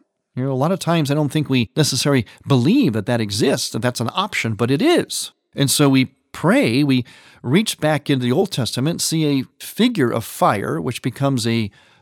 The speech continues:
prefigurement for Christ's suffering and resurrection, and we apply that to ourselves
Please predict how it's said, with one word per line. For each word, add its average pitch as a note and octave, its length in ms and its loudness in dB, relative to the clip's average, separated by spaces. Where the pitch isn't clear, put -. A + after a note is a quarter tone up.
prefigurement C#3 880 -2
for A#2+ 240 -4
Christ's - 600 0
suffering C#3 420 0
and A2+ 120 0
resurrection, G#2 600 -2
and C#3+ 120 -2
we D3+ 100 2
apply C#3+ 340 -2
that A#2+ 160 0
to - 140 -8
ourselves - 840 -6